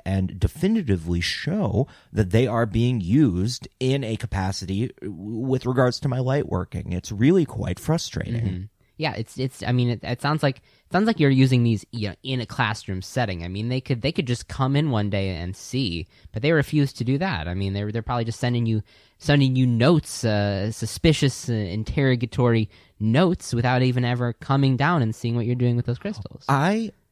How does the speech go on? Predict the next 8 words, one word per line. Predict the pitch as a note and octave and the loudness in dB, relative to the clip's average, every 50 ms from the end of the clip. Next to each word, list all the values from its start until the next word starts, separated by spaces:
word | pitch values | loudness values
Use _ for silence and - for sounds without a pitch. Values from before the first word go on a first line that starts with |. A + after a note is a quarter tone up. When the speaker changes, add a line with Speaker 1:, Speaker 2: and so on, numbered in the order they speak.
| _ _ | _ _
Speaker 1:
thought | - - - - - - A2 F#2+ F2 E2 D#2+ D#2+ - - | -20 -20 -20 -14 -4 0 2 2 2 2 0 -2 -4 -2
Speaker 2:
Very | C3+ D#3+ D3+ | 0 2 2
Speaker 1:
that | F#2+ F2+ | 2 2
Speaker 2:
faceless. | F2+ G2+ F#2+ G2+ G#2 | 2 0 0 2 2
Speaker 1:
I, | G#2+ A2+ A#2+ A#2+ A#2 - - | 2 2 2 0 -2 -4 -4
I | G#2 A2+ B2 C3+ C#3+ D3+ D3+ D3 C#3 _ _ _ _ _ _ _ _ - | -2 0 0 2 2 0 0 -2 -6 _ _ _ _ _ _ _ _ -14
was | - A#2 G#2+ F#2+ G2 F#2 F2+ F2+ E2+ D#2+ - | -10 -6 -4 -2 0 0 0 0 -2 -4 -8
being, | - - F2+ G2 G2 G2+ G2+ F#2+ F#2 F2+ F2+ F2+ - | -10 -6 -4 -2 0 0 0 0 0 -2 -4 -6 -8